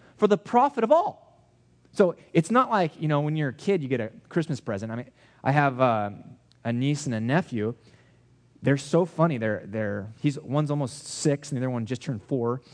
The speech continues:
And, man, they fight about everything, you know? And they're like, "No, that's mine, that's mine," you know? And they're like, "Ah," and it's like, "God, can't you guys get along for five minutes?" Um, 'cause everything is, like, it's really possessive, you know?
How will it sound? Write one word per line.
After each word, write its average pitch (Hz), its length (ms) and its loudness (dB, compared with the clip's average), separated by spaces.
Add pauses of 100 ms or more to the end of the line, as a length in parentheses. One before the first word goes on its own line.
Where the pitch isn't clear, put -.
(200)
And, 127 240 -8
man, 143 300 -4
they 175 140 4
fight 175 420 0
about - 240 2 (160)
everything, 135 720 0
you 117 140 0
know? 143 160 4
And 147 120 0
they're 147 140 4
like, 117 180 0
"No, 202 100 -2
that's 269 200 0
mine, 302 280 2
that's 311 180 2
mine," 370 320 2
you 165 60 0
know? 156 100 2
And 156 80 0
they're 151 80 2
like, 123 200 -4
"Ah," 226 180 -4
and 156 100 0
it's 131 140 -2
like, - 360 -4
"God, 170 200 -12
can't 185 180 -6
you - 40 -10
guys 190 120 -2
get 180 120 -4
along 143 300 0
for 190 100 -8
five 151 260 -4
minutes?" 147 320 -4 (440)
Um, 139 480 0
'cause 160 140 2
everything 190 380 2
is, 143 100 0
like, 123 120 -4
it's 139 120 -10
really 156 360 2
possessive, 117 640 -6 (100)
you 107 100 -4
know? 131 220 0